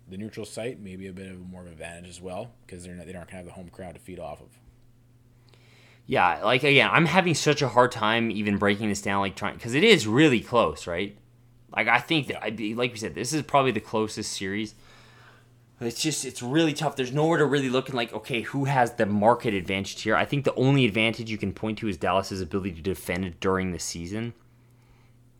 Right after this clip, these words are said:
Speaker 2: It's, like, the one place. And, I mean, goaltending, but we've seen how much that means, right? Like, I mean, Khudobin and Bishop have been great, but so Hellebuyck was the best goalie in the world.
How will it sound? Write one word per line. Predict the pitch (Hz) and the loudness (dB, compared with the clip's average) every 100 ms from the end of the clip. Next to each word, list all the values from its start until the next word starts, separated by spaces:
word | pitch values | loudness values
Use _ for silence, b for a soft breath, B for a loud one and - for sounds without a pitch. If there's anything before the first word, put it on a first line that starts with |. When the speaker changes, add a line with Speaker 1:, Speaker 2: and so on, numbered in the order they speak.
| _ _ _ _ _ - | _ _ _ _ _ -14
Speaker 2:
It's, | 117 | -10
like, | 110 | 0
the | 104 | 0
one | 92 101 | 2 2
place. | 101 90 104 - | 2 2 2 2
And, | 98 | 0
I | |
mean, | 107 107 | 4 2
goaltending, | 95 123 147 - 90 95 | 8 10 10 8 -2 0
but | 92 | 2
we've | 90 92 | 0 -2
seen | - 123 | -2 0
how | 107 | 2
much | 98 - | 0 -2
that | 90 104 | -2 -2
means, | 73 76 76 | -2 -8 -6
right? | 80 90 | -4 -4
Like, | 69 - _ b b b b b b b - | -4 -12 _ b b b b b b b -12
I | |
mean, | 87 85 - | -8 -8 -8
Khudobin | 101 104 104 104 95 | -2 2 4 4 0
and | |
Bishop | 90 92 87 | -2 -2 -4
have | 92 85 | -6 -6
been | 80 | -2
great, | 95 92 69 | 2 2 2
but | 80 - | -4 -6
so | - - 92 | -6 -4 -6
Hellebuyck | 80 - 107 110 104 113 | -8 0 2 4 4 0
was | 98 | -6
the | |
best | 85 98 95 | -2 -2 -2
goalie | 95 98 | -2 -2
in | 90 | -2
the | 85 | -4
world. | 95 95 82 | 0 0 0